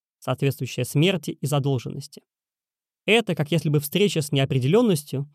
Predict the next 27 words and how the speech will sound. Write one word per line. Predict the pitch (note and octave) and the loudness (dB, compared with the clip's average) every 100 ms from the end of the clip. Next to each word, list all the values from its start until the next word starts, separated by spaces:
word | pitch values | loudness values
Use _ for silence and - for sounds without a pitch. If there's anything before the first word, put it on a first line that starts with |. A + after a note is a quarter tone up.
| _ _ _ | _ _ _
должна | B2+ C#3+ F#3 G3 | 0 2 2 2
была | E3+ | 2
сразу | D#3 F#3+ G#3 G3+ C#3+ | 0 0 2 2 2
же | B2 | -2
приводить | A#2+ C3 B2+ E3 - | -2 0 0 0 0
к | |
определенности, | D#3 D#3 F3 F#3 C#3+ A2+ - - - _ _ _ _ | -2 0 2 2 2 0 -8 -16 -20 _ _ _ _
что | - | -2
на | C3+ C3 | 0 2
деле | F#3 G3+ | 2 2
и | - | 0
происходит | D#3+ A3+ - D#3+ C#3+ D3 _ | 0 -2 0 0 0 -2 _
в | - | -8
символическом | - C3 C3+ C#3+ C#3+ C#3 | -2 0 0 -2 -4 -4
злоключении. | B2+ B2 C#3+ B2 - - - _ _ _ _ _ _ | -4 -6 -6 -6 -8 -12 -18 _ _ _ _ _ _
И | - | 0
очень | - A3+ A3 F3+ | 6 6 6 2
любопытно, | D3 C#3+ G3 A#3+ E3+ | 2 0 -2 -2 -2
что | D3+ | -2
Хайдеггер | C#3 G3 D#3 B2+ A#2+ - _ | -2 0 0 -2 -4 -10 _
не | D#3 G3+ | 2 2
увидел | G3+ A3 G#3 | 2 2 2
здесь | D3 E3+ | 2 0
риска | F#3 G#3+ - | 0 -2 -2
автоматизма, | D#3+ - F#3 F#3 - G3 C3 C3 - _ _ - | -6 -2 -2 -2 -2 -2 -2 -6 -12 _ _ 0
навязчивого | C#3+ G3 - F3 F3 | 2 2 2 0 -2
повторения, | D#3+ D3 - F#3+ D#3+ A#2 - | -4 -4 -2 0 0 -2 -6